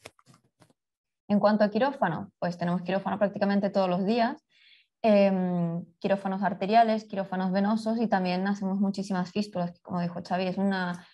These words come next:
em, también somos centro de referencia de fístulas y hacemos muchísimas y es una cirugía que, que está muy bien para el residente porque haces mucha mano ahí, haces disección arterial, disección venosa, haces anastomosis y,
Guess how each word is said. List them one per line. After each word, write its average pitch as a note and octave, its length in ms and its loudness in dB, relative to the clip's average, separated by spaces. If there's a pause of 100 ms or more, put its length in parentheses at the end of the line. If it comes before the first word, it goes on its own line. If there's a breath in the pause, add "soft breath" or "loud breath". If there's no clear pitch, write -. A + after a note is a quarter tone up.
(300 loud breath)
em, - 500 -6
también E3 200 -4
somos F3+ 180 -2
centro F#3 220 0
de F3+ 60 2
referencia F#3 420 -2
de F3+ 80 -2
fístulas F#3 540 -4
y F#3 100 -2
hacemos F#3 320 -6
muchísimas A3 680 -2 (300 soft breath)
y F#3 140 0
es F3+ 180 -2
una G3+ 140 0
cirugía G3 440 -2
que, F#3+ 600 0
que F#3+ 80 -6
está F3+ 160 -2
muy F#3 100 2
bien F3 160 2
para F3 160 2
el F3 60 2
residente E3 480 -4
porque - 600 -6
haces F3+ 260 -6
mucha F3+ 260 -2
mano E3 220 0
ahí, F3+ 320 -4 (240 loud breath)
haces E3+ 380 -2
disección F3 340 0
arterial, G3+ 400 4
disección F#3+ 400 -4 (220)
venosa, G3 420 2
haces F3+ 140 0
anastomosis F#3 800 0 (520 loud breath)
y, F#3 400 4